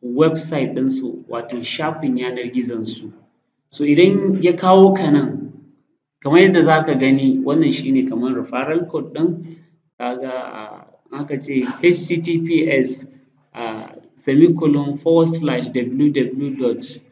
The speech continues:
ah, lightforest dot com,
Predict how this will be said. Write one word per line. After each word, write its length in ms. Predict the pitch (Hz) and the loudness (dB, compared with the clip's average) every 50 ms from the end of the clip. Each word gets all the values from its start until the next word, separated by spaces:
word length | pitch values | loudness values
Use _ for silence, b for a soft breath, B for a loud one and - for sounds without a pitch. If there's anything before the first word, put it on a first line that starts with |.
| _ _ _ _ _ _ _ _ - | _ _ _ _ _ _ _ _ -16
ah, 340 | 113 117 113 110 104 104 110 | -14 -12 -12 -12 -12 -10 -6
lightforest 840 | 117 135 151 165 165 165 165 - - 165 156 151 147 147 147 - - | -2 2 4 4 4 4 2 -2 -2 0 0 2 2 0 -2 -2 -4
dot 280 | 135 120 113 - - - | -4 -6 -6 -8 -10 -6
com, 500 | - 160 160 160 156 156 156 151 143 | -2 0 0 0 0 0 -2 -4 -6